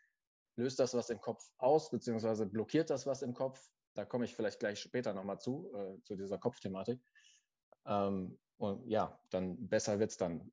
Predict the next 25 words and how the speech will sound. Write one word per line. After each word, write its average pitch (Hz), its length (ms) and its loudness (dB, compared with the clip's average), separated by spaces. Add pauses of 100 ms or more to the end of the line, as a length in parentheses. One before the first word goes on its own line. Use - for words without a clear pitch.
auch - 240 0
nicht, 101 320 0
wenn 98 240 2
es - 160 -8
nicht 98 200 -4
irgendwie 104 280 2
eine 98 120 2
Situation 101 540 4
gibt, 110 220 2
so 98 80 -2
ein, 101 180 -2
so 98 80 -4
ein 101 80 -2
Brustlöser, 110 1120 0
was, - 360 -10
was 98 200 -6
dann 101 200 2
nachhaltig 107 600 2
auch 101 140 -4
wirklich 98 300 -4
eine, 95 220 -6 (520)
eine 117 100 4
Veränderung 110 540 6
ins 104 140 -2
Positive 87 600 -2